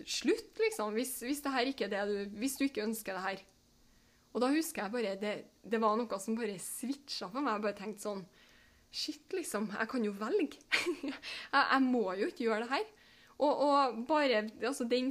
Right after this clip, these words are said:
setningen, og det øyeblikket, så bare følte jeg meg på en måte, jeg bare kjente at, «Ja, men det er jo det her jeg vil. Det er jo det her, det er jo, det er det her jeg ønsker.» Og da, og da blir det på en måte,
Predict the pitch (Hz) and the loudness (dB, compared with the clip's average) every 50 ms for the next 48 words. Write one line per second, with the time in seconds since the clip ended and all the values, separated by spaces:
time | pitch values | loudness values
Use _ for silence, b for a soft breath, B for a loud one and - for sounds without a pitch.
0 | 262 - 311 294 - _ - 208 202 202 208 254 381 359 - - - _ _ _ | -2 -4 -8 -10 -10 _ -8 -8 -4 0 2 2 0 0 -4 -10 -20 _ _ _
1 | _ _ _ _ _ 240 240 240 226 262 262 262 254 - 285 285 262 233 202 196 | _ _ _ _ _ 0 0 2 4 2 4 4 4 4 2 4 4 2 2 0
2 | 180 - - 175 - - 285 294 269 233 226 - - - 220 208 165 - 185 180 | -4 -6 -8 -8 -4 -2 0 2 2 2 0 -2 -2 -2 -2 -2 -4 -8 -10 -8
3 | 190 196 190 - 220 233 240 233 233 - 196 185 185 185 202 180 175 - _ _ | -8 -8 -6 -6 -4 -2 -2 -2 -2 -4 -2 -2 0 -2 -2 -4 -6 -12 _ _
4 | _ _ _ _ _ _ _ _ _ _ _ _ _ - 285 339 349 311 269 240 | _ _ _ _ _ _ _ _ _ _ _ _ _ -2 0 0 0 2 2 0
5 | 233 233 - - - 254 254 262 254 - 247 254 247 - _ - - - - - | 0 -2 -4 -4 -2 -2 -2 -2 -2 -2 -4 -4 -4 -8 _ -18 -16 -16 -16 -18
6 | - _ _ - 311 285 285 269 247 214 185 190 208 202 202 208 214 226 226 269 | -20 _ _ 0 2 4 4 4 4 2 2 0 -2 -2 0 0 0 0 2 2
7 | 285 302 285 - - - _ _ _ _ _ _ _ _ _ _ _ _ - 254 | 2 2 0 -4 -10 -20 _ _ _ _ _ _ _ _ _ _ _ _ 2 4
8 | 240 220 220 220 220 226 226 226 220 220 214 - - - - - - 262 240 208 | 4 4 4 2 2 2 2 2 0 -2 -4 -10 -14 -20 -18 -4 0 2 2 2
9 | 180 170 202 208 220 - - 208 196 233 233 226 226 220 220 226 220 214 220 254 | 0 -4 -8 -12 -12 -12 -12 -2 0 2 2 2 0 0 0 2 2 2 0 0
10 | 247 220 - - 233 247 - - - b b b b b b b b b b b | -2 -2 -4 -4 -6 -6 -6 -10 -18 b b b b b b b b b b b
11 | - - 247 240 220 - - 233 254 240 254 254 254 254 269 247 220 196 185 190 | -4 -2 0 2 2 2 4 2 4 4 4 2 2 2 0 -2 -2 -2 -2 0
12 | 196 196 190 - - 247 254 254 247 254 - - 196 | -2 -2 -2 -2 -2 -2 0 0 -2 -2 -4 -2 0